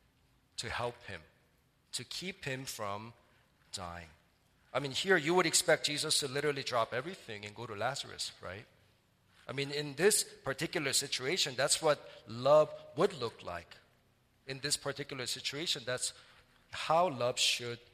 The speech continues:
look like. But surprisingly, Jesus doesn't do that. What does Jesus do instead? He stays two days longer in the place where he was.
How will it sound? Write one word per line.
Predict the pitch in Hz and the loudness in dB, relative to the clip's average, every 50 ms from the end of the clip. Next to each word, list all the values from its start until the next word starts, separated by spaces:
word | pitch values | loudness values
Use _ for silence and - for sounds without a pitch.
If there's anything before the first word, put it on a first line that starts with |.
| - _ _ _ _ | -20 _ _ _ _
look | 101 101 107 95 - - - | -10 -8 -6 -6 -8 -10 -14
like. | 104 87 82 82 82 80 - _ _ _ _ _ | -14 -12 -12 -12 -12 -14 -18 _ _ _ _ _
But | - 117 | -4 -4
surprisingly, | - 117 113 - - 135 135 151 151 - 156 131 117 110 - | -4 -4 -4 -6 -2 0 0 0 0 -4 -6 -8 -10 -10 -10
Jesus | - 113 117 113 - 127 117 - - - - - - _ _ _ _ _ | -10 -10 -8 -6 -6 -4 -2 -2 -2 -4 -4 -8 -16 _ _ _ _ _
doesn't | - 104 98 98 - - 110 107 104 113 - _ _ _ _ _ _ _ _ _ _ | -10 -8 -6 -6 -6 -6 -6 -10 -12 -14 -18 _ _ _ _ _ _ _ _ _ _
do | - 113 123 139 139 | -10 -8 -6 -6 -6
that. | - 92 80 85 82 - _ _ _ _ _ | -8 -8 -8 -10 -12 -16 _ _ _ _ _
What | - 120 120 - | -6 -6 -6 -4
does | 131 123 - - | -6 -6 -6 -6
Jesus | 120 120 107 117 113 - | -6 -6 -8 -8 -8 -8
do | - 123 120 | -8 -8 -10
instead? | 117 110 - - - - 90 87 90 - _ _ _ _ _ _ _ _ _ _ _ _ _ _ _ _ - | -8 -8 -8 -8 -8 -10 -12 -14 -14 -18 _ _ _ _ _ _ _ _ _ _ _ _ _ _ _ _ -18
He | - 139 143 | -14 -10 -4
stays | 139 - - - 123 120 117 123 120 - - - - - - _ | -2 -2 -2 -2 -2 -6 -6 -6 -4 -4 -6 -6 -8 -14 -16 _
two | - - - 147 147 | -12 -10 -10 -10 -8
days | 123 113 110 113 113 - - - - - _ - | -8 -8 -8 -6 -6 -6 -8 -8 -10 -16 _ -8
longer | 110 113 123 131 135 131 110 101 101 95 107 - - - _ | -4 -2 -2 0 -2 -4 -6 -8 -6 -6 -8 -8 -12 -16 _
in | - - 104 | -14 -14 -14
the | 101 | -14
place | - - - - 120 117 120 123 - - - - - - _ _ - | -14 -14 -10 -8 -8 -6 -4 -4 -4 -4 -4 -8 -16 -20 _ _ -12
where | 98 104 104 107 110 110 - - - - | -10 -8 -8 -8 -8 -10 -12 -16 -18 -18
he | - - 101 92 80 80 | -16 -16 -14 -14 -16 -14
was. | 82 87 - - - - - - | -6 0 2 4 4 4 2 -2